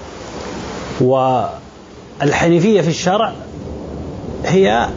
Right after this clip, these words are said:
الميل من الباطل إلى الحق، من الشرك إلى التوحيد، من الكفر إلى الإسلام، من البدعة إلى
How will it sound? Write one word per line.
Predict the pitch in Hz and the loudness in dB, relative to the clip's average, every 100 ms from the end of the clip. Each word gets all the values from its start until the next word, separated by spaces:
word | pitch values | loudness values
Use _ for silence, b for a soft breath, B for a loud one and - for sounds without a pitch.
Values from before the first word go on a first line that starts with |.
| - | -2
الميل | 165 165 175 196 156 143 | 2 6 6 6 6 6
من | 160 165 | 6 4
الباطل | 151 135 175 196 - 185 | 2 2 2 4 4 4
إلى | 143 | 4
الحق، | 113 - 107 - - | 2 -2 -4 -4 0
من | 135 | 2
الشرك | 139 - 202 202 - | 2 2 2 2 2
إلى | |
التوحيد، | 156 - 127 - 110 117 | 0 2 0 2 2 4
من | 147 156 147 143 92 B B B B B B - | 6 6 4 2 -2 B B B B B B -2
الكفر | 135 196 175 196 | 2 4 4 4
إلى | 160 | 6
الإسلام، | 160 143 - 139 120 | 6 4 2 2 4
من | 110 139 | 4 4
البدعة | 160 160 180 165 156 | 4 4 4 4 4
إلى | 165 196 | 4 4